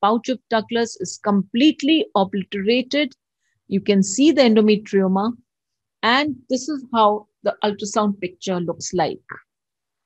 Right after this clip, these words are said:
You can see a big, you know, hemorrhagic cyst here. You can see the follicles behind it. So just tap on the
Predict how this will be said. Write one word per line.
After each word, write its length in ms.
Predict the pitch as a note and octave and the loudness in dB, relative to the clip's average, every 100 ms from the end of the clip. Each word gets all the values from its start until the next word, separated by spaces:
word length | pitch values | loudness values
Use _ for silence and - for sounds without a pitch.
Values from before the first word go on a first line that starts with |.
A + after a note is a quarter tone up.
| _ _ _ _ - | _ _ _ _ -6
You 100 | E3+ | -2
can 240 | F#3 F#3 | 0 0
see 360 | F3+ - C4+ D4+ | 0 2 4 4
a 100 | A3+ | 4
big, 360 | F#3+ A3 G3 - _ _ _ _ - | 4 2 0 -14 _ _ _ _ 0
you 140 | G3+ | 2
know, 140 | G#3+ | 4
hemorrhagic 580 | A#3 G3 F#3 G3+ G3 B3+ | 2 2 2 0 0 -4
cyst 360 | - B3 B3+ - | -2 -2 -2 -2
here. 260 | A#3 B3 | 0 2
You 100 | B3 | 0
can 240 | G#3 F#3+ F#3 | 0 0 0
see 320 | - - E4 | -2 -4 -2
the 140 | E4+ - | -2 0
follicles 540 | A3 A#3 A#3+ C#4 B3+ | 0 0 0 -2 0
behind 580 | G3+ G3 G#3 G#3+ A3 F#3 | -2 -2 2 2 4 2
it. 240 | C#3 - - - _ _ _ _ _ _ _ _ - | -4 -10 -14 -14 _ _ _ _ _ _ _ _ -14
So 540 | - - A#3+ F4 - _ _ _ _ _ | -4 2 4 2 -6 _ _ _ _ _
just 480 | - E4+ F#4+ - - | 0 0 0 -6 -2
tap 240 | C4 C4+ - | 0 0 0
on 140 | E4+ | 0
the 100 | E4 | 0